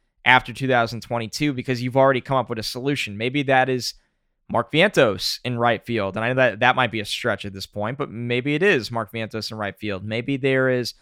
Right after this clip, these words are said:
an alternative solution, uh, that they like. There's just a lot of different ways of looking at it. So that's, you're right. It's,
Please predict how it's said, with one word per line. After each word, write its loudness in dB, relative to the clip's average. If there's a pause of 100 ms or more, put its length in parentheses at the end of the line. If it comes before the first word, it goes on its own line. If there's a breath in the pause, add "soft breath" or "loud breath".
(340)
an 0
alternative 2
solution, -4 (360)
uh, 2
that 0
they 0
like. -4 (120)
There's -2
just -6
a 0
lot 6
of 0
different -4
ways 0
of -10
looking -4
at -4
it. -8
So 4 (880)
that's, 4
you're 6
right. 6
It's, -4